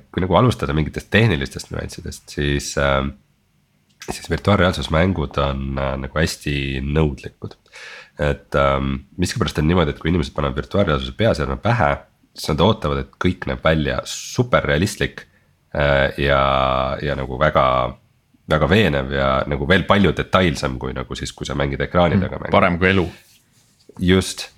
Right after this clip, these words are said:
Speaker 1: Äh, reaalsus on aga see, et, äh,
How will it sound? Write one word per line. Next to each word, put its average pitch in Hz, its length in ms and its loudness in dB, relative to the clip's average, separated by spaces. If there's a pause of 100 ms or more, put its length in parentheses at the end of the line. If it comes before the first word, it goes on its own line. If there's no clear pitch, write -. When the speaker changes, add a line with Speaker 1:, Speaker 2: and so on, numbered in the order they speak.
(280)
Speaker 1:
Äh, 71 440 2
reaalsus 98 720 2 (140)
on 82 180 2
aga 80 140 2
see, 73 540 2 (520)
et, 76 440 0
äh, 69 400 2